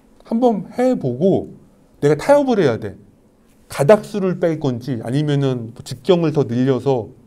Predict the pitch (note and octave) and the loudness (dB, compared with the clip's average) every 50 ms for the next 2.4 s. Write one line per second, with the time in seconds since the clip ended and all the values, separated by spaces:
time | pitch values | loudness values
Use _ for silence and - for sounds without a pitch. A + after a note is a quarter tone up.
0 | _ _ _ _ _ _ _ _ _ _ _ _ _ _ _ - A#2+ B2 B2 A#2 | _ _ _ _ _ _ _ _ _ _ _ _ _ _ _ -10 -6 -6 -6 -6
1 | - - - - D3 C#3 - D#3+ D#3+ D3+ C#3 A#2 F#2+ - - - C#3+ C3+ C3 C3 | -8 -12 -10 -8 -8 -4 0 2 2 2 2 0 -2 -6 -8 -8 -8 -6 -2 -2
2 | B2+ A#2+ A2+ A2 C3 B2+ A2+ F#2 | -2 -2 -4 -6 -8 -8 -8 -10